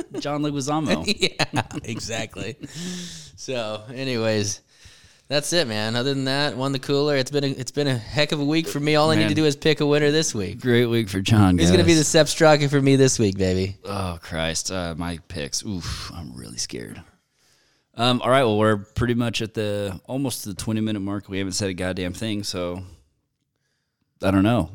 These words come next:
Speaker 1: What do you wanna talk about now? Goldberg?
Speaker 2: <laughs> What is Gold-, is he, is he drunk again?
Speaker 1: I don't wanna talk about Live Golf.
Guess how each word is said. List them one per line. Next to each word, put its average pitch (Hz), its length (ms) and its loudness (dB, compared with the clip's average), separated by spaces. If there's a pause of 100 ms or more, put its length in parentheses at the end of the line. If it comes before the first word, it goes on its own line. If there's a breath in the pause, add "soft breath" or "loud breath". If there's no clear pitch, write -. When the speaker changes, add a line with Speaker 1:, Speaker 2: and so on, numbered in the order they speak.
Speaker 1:
What 104 100 -4
do - 0 -
you 101 60 6
wanna 98 80 6
talk 104 140 4
about 101 140 6
now? 107 380 2 (100)
Goldberg? 139 480 2 (720)
Speaker 2:
<laughs> - 0 -
What 139 1160 4
is 139 120 -4
Gold-, 135 200 2
is 123 140 0
he, 113 100 -2
is 107 140 -12 (140)
he 95 100 -8
drunk 120 280 -2
again? 135 220 -2
Speaker 1:
I - 40 -2
don't 113 80 0
wanna 120 120 2
talk 123 120 2
about 117 140 4
Live 117 240 4
Golf. 113 420 4